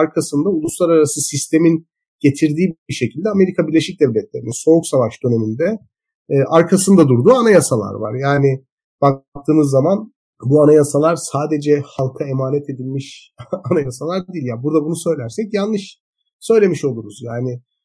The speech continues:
bu ana-, Japonya Anayasası, Almanya Ana-, An-, Anayasası, Batı Almanya, bunlar Amerika Birleşik Devletleri tarafından yazıldı. Dolayısıyla hani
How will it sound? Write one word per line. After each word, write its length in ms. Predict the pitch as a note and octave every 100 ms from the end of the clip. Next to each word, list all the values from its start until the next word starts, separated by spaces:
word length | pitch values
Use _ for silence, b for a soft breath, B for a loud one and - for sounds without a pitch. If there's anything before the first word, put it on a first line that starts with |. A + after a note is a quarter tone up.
| _ -
bu 360 | C3+ D#3+ E3
ana-, 380 | D3+ D#3 - B2+
Japonya 580 | A#2+ D#3 - E3 D#3 B2
Anayasası, 500 | A#2+ G#2+ - G2 B2+
Almanya 400 | C#3 D3 C#3+ B2+
Ana-, 200 | A2+ -
An-, 340 | - B2 A#2+
Anayasası, 480 | B2 A#2+ A2+ G#2 -
Batı 180 | C3 D3+
Almanya, 320 | C#3 B2 G#2 A2+
bunlar 240 | C#3 C3 C3+
Amerika 360 | D#3 E3 -
Birleşik 320 | F3 E3 -
Devletleri 440 | F#3 F3 E3 F3+ E3+
tarafından 400 | F3 E3+ F#3 F3+
yazıldı. 420 | F3 C#3 G#2+ G2+ _ _ _ _ _ _ C#3+
Dolayısıyla 680 | D#3 F#3+ F#3+ A#3+ G3+ - - G3+
hani 380 | D3+ D#3 D3